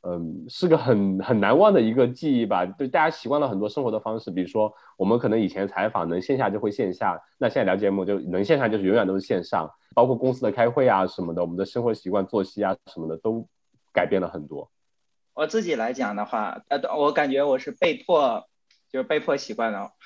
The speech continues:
Speaker 2: 呃，我一直觉得自己是一个就是线下的人，虽然在社交上也比较活跃，但是，呃，很喜欢面对面的跟别人就是聊天啊、吃饭啊，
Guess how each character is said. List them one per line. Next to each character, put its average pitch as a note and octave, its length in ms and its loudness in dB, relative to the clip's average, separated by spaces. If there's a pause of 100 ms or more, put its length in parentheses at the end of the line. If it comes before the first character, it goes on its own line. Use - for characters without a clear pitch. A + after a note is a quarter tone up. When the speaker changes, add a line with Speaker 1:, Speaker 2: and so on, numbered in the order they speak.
(220)
Speaker 2:
呃， B2 400 6
我 B2+ 160 4
一 D#3 160 -2
直 C3+ 180 -4
觉 B2+ 180 0
得 C#3+ 120 2
自 D3+ 200 -2
己 G#2+ 160 -6
是 C3 200 -4
一 A2+ 160 -2
个 A#2+ 180 -2
就 A2+ 120 -4
是 A#2+ 180 -2
线 D3+ 260 2
下 D3 200 4
的 B2 120 -2
人， G#2 200 -8
虽 F3+ 120 2
然 F3 120 6
在 F#3 100 6
社 F3+ 160 -2
交 D3+ 240 2
上 D3 160 0
也 B2+ 100 0
比 B2+ 120 -4
较 B2 100 2
活 A#2 160 -4
跃， A2+ 80 -6
但 C3+ 180 -4
是， C3 300 -4 (240)
呃， C3+ 240 2
很 E3+ 160 0
喜 D#3+ 140 -2
欢 D3+ 280 2
面 E3+ 220 -2
对 D#3 80 -4
面 E3 260 0
的 B2 160 -4 (200)
跟 C3+ 180 0
别 B2+ 160 0
人 A#2+ 300 -2
就 A2+ 100 -4
是 G#2+ 200 0
聊 A2+ 200 2
天 C3 260 -2
啊、 A#2+ 200 4
吃 C3 240 -4
饭 C#3 200 2
啊， G#2 340 -2